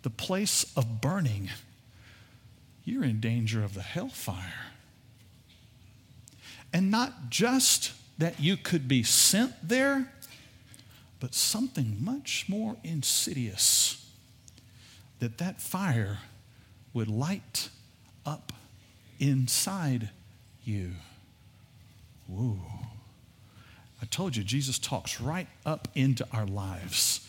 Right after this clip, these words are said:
He did it in his day, and he does it in our day. You see, when your thoughts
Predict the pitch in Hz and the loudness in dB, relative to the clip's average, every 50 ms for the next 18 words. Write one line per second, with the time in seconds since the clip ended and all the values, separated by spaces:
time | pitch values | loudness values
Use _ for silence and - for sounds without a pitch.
0 | - - - - - - - - 127 117 101 120 147 151 160 165 156 135 123 117 | -16 -18 -18 -18 -18 -14 -2 0 0 2 4 4 4 4 4 4 2 2 2 2
1 | 110 135 170 170 151 - - 175 160 165 160 156 156 - 127 107 92 107 104 101 | 2 2 2 2 2 2 2 2 4 4 4 2 0 0 -4 -2 -2 -2 -2 0
2 | 120 131 135 127 - - 135 127 - - - - - - - 131 107 95 - - | 0 0 0 0 0 0 0 -2 -2 -6 -12 -20 -20 -14 -10 -8 -6 -6 -6 0
3 | - 139 147 147 143 135 127 139 139 143 143 143 139 139 - - - - - - | 2 4 6 6 4 4 4 4 4 4 4 2 2 0 -2 -8 -20 -20 -20 -20
4 | - - - - - - - - - - - - - - - - - - - - | -20 -20 -20 -20 -20 -20 -20 -20 -20 -20 -20 -20 -20 -20 -20 -20 -20 -20 -20 -20
5 | - - - - - - - - - - - - - - - - - - - - | -20 -20 -20 -20 -20 -20 -20 -20 -20 -20 -20 -20 -20 -20 -20 -20 -20 -20 -20 -6
6 | - 127 117 - - 156 143 123 117 - - - - - - - - - - - | -2 0 0 2 2 2 2 2 0 -2 -6 -14 -20 -20 -20 -20 -20 -20 -20 -20
7 | - - - - - - - - - - - 127 123 113 117 127 156 160 156 - | -20 -20 -20 -20 -20 -20 -20 -20 -8 0 2 4 4 6 6 4 4 2 0 0
8 | 170 175 190 - - - - - - - - | -2 -2 -2 -4 0 2 4 4 4 2 -2